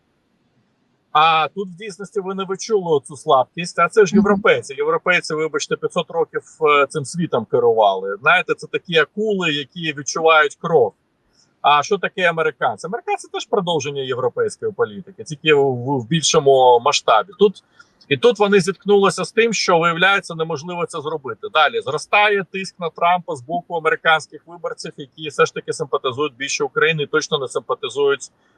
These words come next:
Speaker 1: е, Путіну. Е, запитання от таких от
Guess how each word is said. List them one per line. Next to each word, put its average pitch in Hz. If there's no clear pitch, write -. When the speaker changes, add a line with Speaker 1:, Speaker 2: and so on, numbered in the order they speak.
Speaker 1:
е, 120
Путіну. 98
Е, 113
запитання 185
от 175
таких 180
от 175